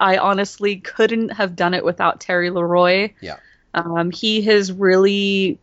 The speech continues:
Speaker 1: pushed me and has inspired me to do more with my jewelry company and, you know, get a, a booth to myself and just,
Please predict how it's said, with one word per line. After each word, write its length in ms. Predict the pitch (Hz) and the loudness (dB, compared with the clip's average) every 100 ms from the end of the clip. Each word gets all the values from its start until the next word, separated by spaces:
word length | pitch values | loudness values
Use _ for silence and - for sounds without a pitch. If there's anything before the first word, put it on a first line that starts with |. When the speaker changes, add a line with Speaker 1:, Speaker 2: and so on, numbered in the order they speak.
| _ | _
Speaker 1:
pushed 380 | - 208 - 208 | 0 2 0 -2
me 380 | 208 208 208 | 0 0 0
and 600 | - 180 175 175 175 175 | 0 2 4 2 2 0
has 300 | 190 185 175 | -2 0 0
inspired 680 | 175 180 - 180 185 190 185 | 0 -4 -2 0 4 2 0
me 260 | 190 190 180 | -4 -4 -4
to 640 | - 185 170 170 170 180 - - - _ _ _ - | -6 -4 -2 -2 -4 -6 -14 -20 -20 _ _ _ -4
do 200 | 240 240 | 2 2
more 260 | 220 214 208 | 4 4 4
with 180 | 196 | 2
my 280 | 208 190 180 | 2 2 0
jewelry 440 | 175 185 185 180 175 | 0 0 2 2 0
company 760 | - 180 175 180 175 170 175 | -2 -2 -2 0 2 0 0
and, 520 | - 175 170 170 170 - - _ - | 0 2 2 0 -4 -10 -20 _ -8
you 160 | 185 175 | -2 2
know, 420 | 165 165 175 - _ _ _ 190 - | 2 0 -4 -10 _ _ _ -20 0
get 220 | 226 220 | 2 4
a, 360 | 214 196 - 185 | 2 2 0 -4
a 20 | |
booth 400 | 170 196 196 - | -4 -4 -4 -8
to 120 | 196 | -4
myself 640 | 175 170 - 175 175 175 | -4 -2 0 2 2 0
and 200 | 170 170 175 | -2 -2 -4
just, 340 | 170 - | -6 -10